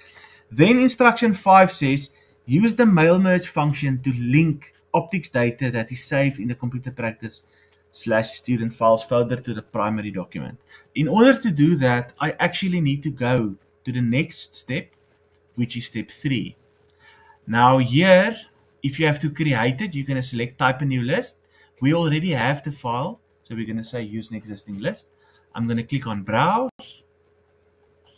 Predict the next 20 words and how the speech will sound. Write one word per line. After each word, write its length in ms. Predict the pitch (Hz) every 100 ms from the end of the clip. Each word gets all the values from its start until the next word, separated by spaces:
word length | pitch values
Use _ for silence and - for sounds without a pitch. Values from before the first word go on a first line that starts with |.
| _ _ _ _ _ _ -
I 100 | 131
need 200 | 143 147
to 80 | 123
go 260 | 127 147
now 560 | 151 113 110 113 113 - _ _ - -
to 120 | 123
where 180 | 113 120
the 80 | 120
file 340 | 120 131 123
is 140 | 120 113
located. 640 | 104 107 135 127 170 220 _ _ _ _ _
So 220 | - 110
I've 200 | 98 113
saved 200 | - 135 - -
it 180 | 127
under 160 | - 123
desktop, 580 | 113 107 - - - - _ _ _ _ _ _ _ _ _ _ _ _ _ _ _ 117
under 300 | 120 117 -
N 180 | 120 117
six, 560 | - 226 - - -